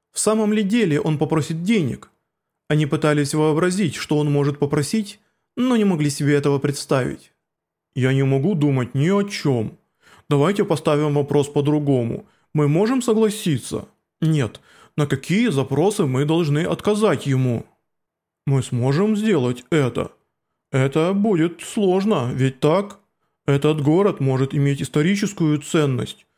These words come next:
но у нас нет никаких национальных сокровищ физической или магической природы». Когда демонобоги бесчинствовали в королевской столице, уцелел только один член королевской семьи.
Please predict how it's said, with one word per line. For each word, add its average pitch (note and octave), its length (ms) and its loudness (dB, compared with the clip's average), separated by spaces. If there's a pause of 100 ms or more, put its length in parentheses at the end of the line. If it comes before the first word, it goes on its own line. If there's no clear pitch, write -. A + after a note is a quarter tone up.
(340)
но F#3+ 240 2
у G3 40 2
нас G3+ 280 0
нет A3 340 0
никаких C#3 360 -4
национальных C#3+ 680 0
сокровищ D3+ 760 -2 (280)
физической D#3 640 0
или C#3 200 0
магической C#3 580 0
природы». E3+ 640 0 (640)
Когда D3+ 360 0
демонобоги C#3+ 880 0
бесчинствовали D3 800 -2
в B2+ 100 -2
королевской C#3+ 520 0
столице, D#3+ 640 -4 (440)
уцелел B3 380 0
только G#3 280 0
один F#3 260 2
член E3+ 400 0
королевской D3 600 0
семьи. C#3 580 -2